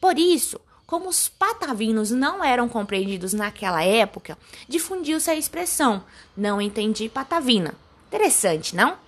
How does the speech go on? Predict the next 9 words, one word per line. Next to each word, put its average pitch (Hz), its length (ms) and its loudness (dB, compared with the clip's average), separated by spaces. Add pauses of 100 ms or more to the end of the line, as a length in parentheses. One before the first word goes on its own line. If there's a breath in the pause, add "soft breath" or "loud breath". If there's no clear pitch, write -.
(220 loud breath)
Mas 175 280 0
sejamos 214 460 2
sinceros, - 640 0 (180)
você - 120 -12
tá 165 140 -4
entendendo 233 440 0
até 262 180 -6
aqui, 240 320 -4
né? 220 240 0